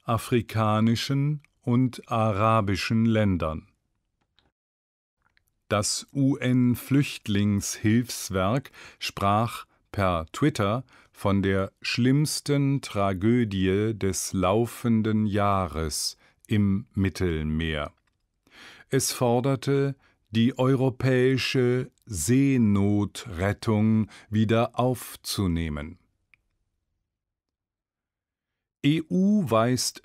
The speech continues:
Johnsons Forderung nach Neuverhandlungen zurück. Die Europäische Union hat der Forderung des neuen britischen Premierministers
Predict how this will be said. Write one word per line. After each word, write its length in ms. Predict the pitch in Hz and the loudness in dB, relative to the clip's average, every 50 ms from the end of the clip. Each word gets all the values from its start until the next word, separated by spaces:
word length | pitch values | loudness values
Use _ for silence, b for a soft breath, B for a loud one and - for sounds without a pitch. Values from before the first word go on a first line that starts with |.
| - | -10
Johnsons 840 | - 87 107 113 123 147 170 165 - - 170 165 165 156 - - - | -4 0 0 2 2 2 0 -2 -2 -2 -2 0 0 -2 -4 -6 -6
Forderung 840 | - - 107 107 120 131 139 135 123 131 135 135 139 139 135 123 - _ - | -4 -2 0 2 2 2 0 0 0 0 2 2 2 0 0 -2 -4 _ -2
nach 540 | 107 104 104 104 104 107 104 - - - _ - | 0 2 2 2 2 0 -2 -4 -8 -16 _ -4
Neuverhandlungen 2000 | - 101 101 101 104 117 135 160 170 - - - 117 98 87 80 78 98 95 101 104 104 95 - - 107 110 107 110 110 110 113 117 120 120 127 135 139 120 | 0 2 2 4 4 2 2 2 0 -2 -2 -2 -2 0 0 -2 -2 0 0 2 2 0 -2 -2 0 2 2 4 4 4 4 4 4 4 2 2 0 -2 -4
zurück. 720 | - - - - 165 147 127 147 107 90 - - - - - _ _ _ _ _ _ _ _ _ _ _ _ _ _ _ _ _ _ _ _ _ _ - | -6 -6 -2 0 0 2 2 2 0 0 -2 -6 -20 -20 -20 _ _ _ _ _ _ _ _ _ _ _ _ _ _ _ _ _ _ _ _ _ _ -2
Die 400 | 98 107 110 110 110 120 - - | 0 2 4 4 2 2 0 2
Europäische 1000 | 123 123 131 139 151 147 - - 135 135 123 127 131 131 - - - 139 127 - | 2 2 4 2 2 0 0 0 0 2 2 2 2 0 0 -2 -2 -4 -2 0
Union 800 | - 120 120 117 107 101 101 101 104 107 104 104 98 95 85 - B B B B B | 2 4 4 4 4 4 2 2 2 2 2 4 2 2 0 -2 B B B B B
hat 380 | B 101 101 98 - - - 107 | B -2 -2 -2 -4 -8 -6 -4
der 260 | 101 95 92 92 90 | -2 -2 -2 -2 -4
Forderung 840 | - - - 107 107 110 110 120 117 110 117 123 131 131 135 131 b b b b b b - | -4 -2 0 2 2 2 2 0 0 0 2 2 2 2 0 -2 b b b b b b -4
des 280 | 98 90 - - - - | -2 -2 -2 -4 -2 0
neuen 720 | 92 92 92 95 104 107 113 117 117 117 120 120 113 - | 0 2 2 2 2 4 4 4 4 2 2 0 -2 -2
britischen 800 | - 104 120 120 - 123 101 - - 117 113 110 107 107 104 - | 0 0 0 2 0 -2 -2 -2 0 0 2 2 2 0 0 -2
Premierministers 1400 | - 107 101 95 92 92 87 98 107 113 117 123 117 117 117 117 110 - - - 113 110 107 101 - - | -2 0 2 2 2 2 2 2 2 2 2 2 4 2 2 2 0 -2 -4 -2 -2 0 0 -2 -4 -8